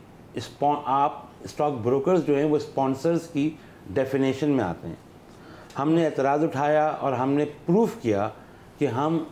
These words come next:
स्पॉन्सर्स की डेफिनेशन में नहीं आते। दो हज़ार अठारह मार्च को हमने वो ख़त लिखा, उसके बाद वो हर चेयरमैन, जो, जो चेयरमैन आया दो हज़ार अठारह मार्च के बाद से लेके आज तक,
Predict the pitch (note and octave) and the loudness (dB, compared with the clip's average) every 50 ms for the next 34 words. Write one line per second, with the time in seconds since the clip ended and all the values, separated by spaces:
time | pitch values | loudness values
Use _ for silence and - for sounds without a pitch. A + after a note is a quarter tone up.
0 | - - - - - - A2 - - - - A2+ - - C#3+ C3+ C#3 C#3 C3+ - | -14 -20 -20 -20 -20 -20 -20 -20 -16 -14 -14 -12 -6 -4 -2 -2 -2 -2 0 0
1 | D#3 D3+ D3+ - D3+ C3 G#2+ A#2 A2+ A2+ B2 B2 B2+ B2+ A#2 - C#3 C#3 C#3 C#3+ | 0 0 0 -2 -2 0 2 0 0 0 -2 -2 -2 -2 -2 -2 -2 0 0 0
2 | C3 A2+ G#2+ A#2 A#2 C3 C#3+ B2 G#2 E2+ D#2+ - - D#2+ D2+ - - - - - | 0 0 0 0 0 0 0 0 0 -2 -6 -10 -12 -14 -14 -14 -18 -20 -20 -20
3 | - - - - - - - - G#2 C#3+ D#3+ G3 F#3 E3+ F3 F3+ F3+ E3 D3+ - | -20 -20 -20 -20 -20 -18 -12 -6 -2 0 0 2 2 2 2 2 2 2 0 -2
4 | - C3 C#3+ D3+ D#3+ D#3+ D3 C#3 C3+ C3+ D3 D3 D3 - E3 D3 C#3+ C#3+ C#3+ C#3+ | -2 -2 0 0 0 0 2 2 2 2 0 0 -2 -4 -2 -2 0 0 0 0
5 | C3+ B2+ - - - B2+ C#3 - E3 E3 D#3+ - A2+ G#2+ A2 - - - - - | 0 0 -2 -2 -4 -4 -2 0 0 0 0 0 -2 -4 -4 -6 -10 -18 -20 -20
6 | - - - - - - - - - - - - - - - - - - - - | -20 -20 -20 -20 -20 -20 -20 -20 -20 -20 -20 -20 -20 -20 -20 -20 -20 -20 -20 -20
7 | - - - - E3+ - - - F3+ D#3+ D#3+ D#3+ D#3+ D#3+ D#3+ D3 D3+ D#3 D#3 - | -20 -10 -4 -4 -4 -2 -2 -2 0 0 2 2 2 2 2 2 0 0 -2 -4
8 | - - - - D#3+ G3+ A3+ A3+ A3 G#3 - - - - - - - - E3 F3+ | -12 -12 -6 -2 0 2 2 4 2 2 0 -2 -6 -12 -16 -10 -4 0 2 2
9 | F3+ F3+ F#3 F#3 D#3+ B2+ A#2 G#2+ D3+ G3+ A#3+ B3 G3 B3 A#3+ A#3 A#3+ - G3 F#3 | 4 4 2 2 2 0 0 2 4 4 4 4 4 4 2 2 2 2 2 4
10 | F#3 F#3 F#3+ F#3+ F3+ E3 D3+ D3 C#3+ D3+ D#3 D#3 C#3+ B2+ D3 D3+ D3+ D#3 D3+ D3 | 4 4 2 2 4 2 4 4 4 4 4 2 2 2 4 4 4 4 2 2
11 | C#3+ - B2 C3+ C#3+ D3 D#3 D#3 D3 - - - - - - A2 B2 C3 C#3 D#3 | 0 -2 -2 0 0 2 0 0 -2 -4 -10 -16 -14 -8 -4 -2 0 2 2 0
12 | D#3+ D#3 - - D#3+ C#3+ G#2+ F#2+ B2 C3 C#3 C#3+ C#3 - D3+ C#3 B2+ C3 C3 - | 0 -2 -2 0 0 0 0 0 0 0 0 -2 -2 0 0 2 2 2 2 2
13 | C#3+ C#3 - - B2+ C3+ D3 C#3+ - - - G2 G2+ | 0 0 0 0 -2 -2 -2 -2 -4 -4 -4 -4 -4